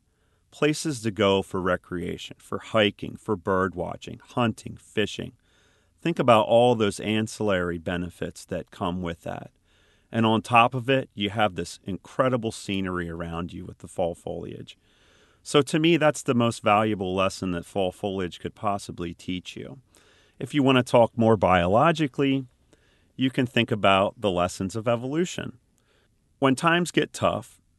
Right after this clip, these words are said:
sometimes it's important to batten down the hatches.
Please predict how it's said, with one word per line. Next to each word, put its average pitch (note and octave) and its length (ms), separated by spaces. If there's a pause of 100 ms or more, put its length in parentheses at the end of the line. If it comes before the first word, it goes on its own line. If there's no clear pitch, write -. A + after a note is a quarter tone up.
(100)
sometimes A#2 720
it's G2 200
important G2 600
to F#2+ 580 (480)
batten A2 380
down A#2+ 240
the B2 80
hatches. - 720